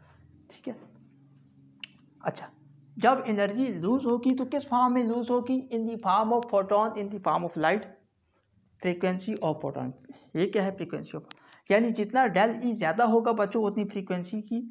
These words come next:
उतनी ज़्यादा फोटोन की लाइट आपके पास आएगी।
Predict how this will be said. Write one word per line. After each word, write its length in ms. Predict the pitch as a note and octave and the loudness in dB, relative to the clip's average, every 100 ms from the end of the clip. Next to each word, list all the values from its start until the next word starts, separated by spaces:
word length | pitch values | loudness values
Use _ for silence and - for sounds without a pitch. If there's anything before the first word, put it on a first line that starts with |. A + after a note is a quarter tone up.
| - _ _ | -16 _ _
उतनी 300 | F#3+ G#3+ A#3+ | -4 0 0
ज़्यादा 360 | F#3 E3 F3+ A3+ | 2 0 2 0
फोटोन 420 | A3 F#3+ F3+ F3 F3 | 0 -2 0 -2 -2
की 120 | F3 | 0
लाइट 320 | C#3 D3+ F3 - _ _ _ | 2 2 -2 -10 _ _ _
आपके 360 | E3 D#3 D#3 D#3 | 0 0 0 -4
पास 380 | D3 C#3+ E3 A3+ | 0 0 -2 -6
आएगी। 600 | - - C3 C3+ - | -10 -12 -16 -16 -20